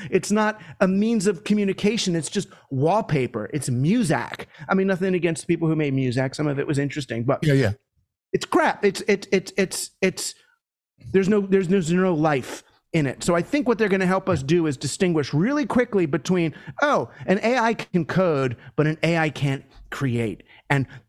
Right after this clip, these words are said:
Speaker 1: and all of us humans are gonna go back to these really fun, artsy, humanities-based activities again.
Speaker 2: Right, right, right. Well, you know, i-, it's interesting because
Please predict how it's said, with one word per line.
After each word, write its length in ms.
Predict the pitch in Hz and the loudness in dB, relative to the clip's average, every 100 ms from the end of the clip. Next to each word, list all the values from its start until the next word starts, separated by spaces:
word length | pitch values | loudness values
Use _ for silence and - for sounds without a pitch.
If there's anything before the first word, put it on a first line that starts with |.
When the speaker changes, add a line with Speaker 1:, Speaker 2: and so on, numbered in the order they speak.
| - | -2
Speaker 1:
and 180 | 147 143 _ | -2 -4 _
all 300 | 180 214 208 | 2 2 2
of 80 | 185 | 2
us 140 | 160 | 0
humans 340 | 185 190 156 139 | 0 2 0 0
are 40 | |
gonna 200 | 147 143 | 0 0
go 100 | 135 | 0
back 340 | 127 139 139 - | 0 0 -2 -4
to 100 | 131 | -2
these 180 | 123 | 0
really 380 | 123 151 139 135 | 0 0 0 -2
fun, 640 | 113 - 170 160 147 143 143 143 | -4 -2 0 2 2 0 0 0
artsy, 540 | 147 135 - 143 131 | 0 -2 -2 0 0
humanities-based 960 | 117 143 135 135 131 123 110 123 127 - | 0 0 0 0 0 0 0 0 0 -2
activities 540 | 117 - 131 120 - | -2 -2 -2 -2 -4
again. 320 | 98 69 60 - _ _ _ - - - - | -6 -8 -12 -18 _ _ _ -18 -14 -14 -8
Speaker 2:
Right, 540 | 110 110 123 151 135 107 | -2 2 4 4 4 2
right, 300 | 120 127 107 | 2 2 2
right. 260 | 131 117 | 2 2
Well, 240 | 135 165 170 | 2 4 4
you 140 | 185 | 4
know, 320 | 190 175 151 | 4 4 2
i-, 60 | - | -2
it's 420 | 156 147 170 - | -2 2 2 4
interesting 440 | 196 - 175 175 143 | 2 2 0 2 4
because 640 | 139 - 143 123 113 - | 2 2 4 4 2 -2